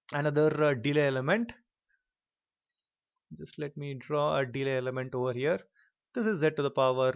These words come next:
minus one again. And just draw a straight line. And here it would get added up with the previous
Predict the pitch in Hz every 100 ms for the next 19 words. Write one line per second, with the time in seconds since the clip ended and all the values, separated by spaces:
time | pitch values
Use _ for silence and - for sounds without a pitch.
0 | 131 127 127 127 123 147 170 175 139 123
1 | 127 131 - _ _ _ _ _ _ _
2 | _ _ _ _ _ _ _ _ - 175
3 | 151 147 135 143 147 143 - 139 135 143
4 | 156 180 - _ _ _ _ _ 143 135
5 | 135 139 139 127 113 170 180 180 165 151
6 | 147 127 117 165 165 - 135 135 131 139
7 | - _ _ _ - _ _ 139 190 196
8 | - - _ _ _ _ _ _ _ _
9 | _ _ _ _ _ _ _ _ _ _
10 | - _ _ 233 220 175 151 202 - -